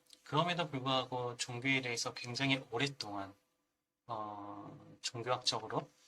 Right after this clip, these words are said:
또 뭐 심리학적으로 또 인류학적으로 사회학적으로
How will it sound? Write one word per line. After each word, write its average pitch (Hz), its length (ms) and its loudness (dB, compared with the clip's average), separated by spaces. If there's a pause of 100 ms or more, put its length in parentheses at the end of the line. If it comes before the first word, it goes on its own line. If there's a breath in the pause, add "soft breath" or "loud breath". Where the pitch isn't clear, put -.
(460 soft breath)
또 - 580 -10 (800)
뭐 120 60 -4
심리학적으로 131 800 6
또 127 120 -6
인류학적으로 123 680 -2
사회학적으로 147 840 0